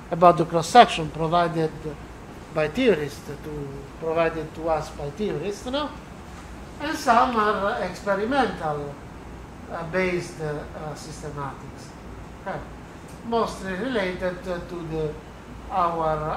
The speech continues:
understanding of the B tagging efficiency and, uh, or related to our modeling of the background. So we have to be sure that we can control the background. Otherwise, uh,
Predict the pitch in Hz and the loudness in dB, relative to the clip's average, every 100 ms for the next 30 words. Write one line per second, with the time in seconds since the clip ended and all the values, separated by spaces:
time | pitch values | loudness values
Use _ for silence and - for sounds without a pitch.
0 | 220 190 214 - 202 180 180 175 165 160 | -2 -2 -2 -2 0 0 0 -4 -6 -6
1 | 151 160 151 175 - 160 151 147 151 151 | -6 -6 -8 -8 -2 0 0 -2 -8 -8
2 | - 185 - 240 185 180 - 190 220 - | -10 -10 -4 -4 -4 -8 -8 -8 -8 -4
3 | 226 208 214 196 214 214 - - - - | -2 -2 -4 -4 -6 -6 -14 -16 -14 -14
4 | - - - - - - - 190 175 - | -14 -14 -14 -16 -16 -12 -2 0 2 0
5 | - 214 202 196 190 190 196 190 175 175 | -2 2 6 6 6 6 4 4 0 0
6 | 175 175 175 170 240 262 214 - 196 - | 0 -2 -2 0 4 8 8 6 0 2
7 | 208 208 202 196 196 254 214 196 185 170 | 8 10 10 8 6 6 8 6 6 2
8 | 165 160 156 156 135 135 135 180 196 208 | 0 0 4 4 4 -4 -4 2 4 4
9 | 220 208 226 - 370 208 165 165 175 165 | 2 -4 -4 -2 2 2 2 -2 -2 -4
10 | 185 175 160 160 147 170 160 151 143 151 | 0 -2 -2 -4 -2 0 0 -2 -4 -4
11 | 147 135 127 - - - - - - - | -6 -10 -12 -14 -14 -14 -14 -14 -14 -16
12 | - - - - - - - 202 233 214 | -16 -16 -14 -14 -14 -10 -4 2 4 6
13 | 170 165 160 - 170 | 6 6 2 -4 -6